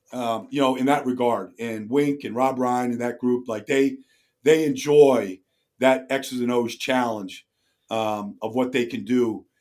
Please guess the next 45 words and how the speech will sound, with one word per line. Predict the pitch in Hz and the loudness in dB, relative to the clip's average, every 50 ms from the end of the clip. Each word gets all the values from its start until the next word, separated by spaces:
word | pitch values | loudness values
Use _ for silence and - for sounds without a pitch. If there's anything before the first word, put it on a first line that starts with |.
| _ - | _ -6
And | 143 165 | -4 -2
it's | 165 196 | 0 0
not, | 220 214 208 214 - | 2 2 0 0 -4
it's | 196 156 - - | -6 -6 -4 -2
not | 214 214 202 196 - - | 0 0 0 -2 -6 -6
just | - 190 180 175 - - | -4 -4 -4 -4 -4 0
third | 170 160 143 127 | 2 2 2 2
downs. | 156 175 170 139 113 101 104 | 0 0 0 0 0 -2 -4
I | 117 | -4
mean, | 123 127 139 | -2 -2 -2
it | 131 | -2
can | 123 - | -4 -6
be | 143 131 | -6 -4
first | - - 147 147 - - | -2 -2 -2 -2 -2 -4
down | 151 143 147 147 135 | -4 -4 -2 -2 -2
and | 127 127 | -2 -2
be, | 127 127 - - _ _ _ _ _ | -4 -6 -8 -12 _ _ _ _ _
they | 147 143 | -6 -6
did | 139 | -6
the | 135 | -4
same | - 165 151 147 143 | -4 -4 -4 -4 -4
thing | - 147 143 | -4 -4 -4
to | 131 123 | -4 -4
Carson | - 131 139 139 131 - 135 127 | -2 -2 -2 -2 -2 -2 -2 -2
Wentz | 127 131 131 - | 0 -2 -2 -4
the | - 120 | -6 -4
week | 123 131 127 - | -2 -2 -2 -4
before | 127 123 - 123 123 127 127 127 127 - _ _ _ _ _ _ _ _ | -8 -12 -8 -6 -4 -2 -2 -4 -6 -8 _ _ _ _ _ _ _ _
when, | _ 127 127 127 127 - - - | _ -4 -4 -4 -4 -6 -8 -2
during | - 139 135 | 0 0 0
their | 131 123 127 | 0 -2 -2
comeback. | - 131 127 127 131 123 123 123 123 | -2 -2 -2 0 0 0 0 0 -2
So, | - - 139 127 127 - - _ _ _ _ _ _ _ _ _ | 0 0 2 2 0 -4 -8 _ _ _ _ _ _ _ _ _
you | - 160 | 0 4
know, | 151 143 143 - - - _ _ _ _ | 4 4 4 2 -4 -12 _ _ _ _
that | 156 185 214 226 | 0 0 4 6
was, | 233 202 - - - - | 6 4 4 4 0 2
that | 185 190 214 | 4 4 4
was | 220 220 - 185 | 4 4 2 2
impressive | 147 143 - 185 165 143 - 123 107 - | 0 2 4 4 4 4 2 -4 -6 -4
'cause | 143 131 147 | -4 2 4
it | 190 208 202 | 4 4 6
was, | 185 - - - - - _ _ _ _ _ _ _ _ _ _ - | 4 2 2 -2 -8 -14 _ _ _ _ _ _ _ _ _ _ -2
you | 208 | 2
know, | 190 165 156 147 143 139 - | 4 6 6 6 4 2 -4